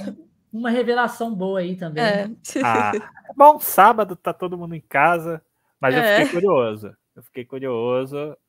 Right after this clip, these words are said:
Speaker 3: queria
Speaker 2: Estamos acompanhando aqui.
Speaker 1: Não, eu tô hypado, porra. Guardiões do Poder
Speaker 2: <laughs>
Speaker 1: é... é isso aqui, porra. Caralho.
Speaker 3: Cara, eu tava
Speaker 1: Bravo
Speaker 3: vendo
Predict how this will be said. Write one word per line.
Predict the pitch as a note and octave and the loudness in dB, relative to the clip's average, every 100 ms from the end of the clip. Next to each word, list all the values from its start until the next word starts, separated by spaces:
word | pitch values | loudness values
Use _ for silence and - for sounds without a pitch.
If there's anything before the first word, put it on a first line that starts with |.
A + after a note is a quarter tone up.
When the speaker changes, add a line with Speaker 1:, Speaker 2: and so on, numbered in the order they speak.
| _ C#3+ | _ _
Speaker 3:
queria | C#3+ B2 A#2+ | -20 -16 -12
Speaker 2:
Estamos | G3+ F#3+ G3+ | -10 -10 -10
acompanhando | G3 G#3+ G#3+ - B3+ G#3+ F#3+ G3 G3 G3+ | -10 -12 -10 -8 -8 -6 -8 -8 -8 -8
aqui. | F#3 - G#3 G#3 | -10 -12 -12 -8
Speaker 1:
Não, | F#3+ F3+ F3 G3+ | -4 -2 0 0
eu | F#3+ E3 | 0 -2
tô | F3 F3+ | -4 -4
hypado, | F3 G3+ - G3 G#3+ F3+ | -4 -4 -2 -2 -2 -6
porra. | F3+ D#3 C3+ B2+ _ | -8 -8 -8 -16 _
Guardiões | - D3+ D#3 E3 | -10 -8 -6 -8
do | - | -6
Poder | E3 D#3 | -6 0
Speaker 2:
<laughs> | G#3 C4+ - C#4 | 0 0 0 -2
Speaker 1:
é... | A#3 F#3 D3+ C#3 - _ - _ | -2 -2 -4 -8 -16 _ -20 _
é | - B3 C#4 | -12 -10 -6
isso | E4 E4+ - | -8 -8 -16
aqui, | - D4 G4+ - | -12 -12 -12 -6
porra. | C#4+ F3 D#3 - | -4 -4 -8 -14
Caralho. | - B3+ C#4+ G4+ D4+ _ _ _ _ _ _ _ _ _ - | -12 -8 -8 -10 -14 _ _ _ _ _ _ _ _ _ -4
Speaker 3:
Cara, | D3+ D#3 | 0 0
eu | C#3+ C#3 | 0 -4
tava | E3+ D3+ D#3+ | -2 -2 -2
Speaker 1:
Bravo | - | -2
Speaker 3:
vendo | A#3+ | -2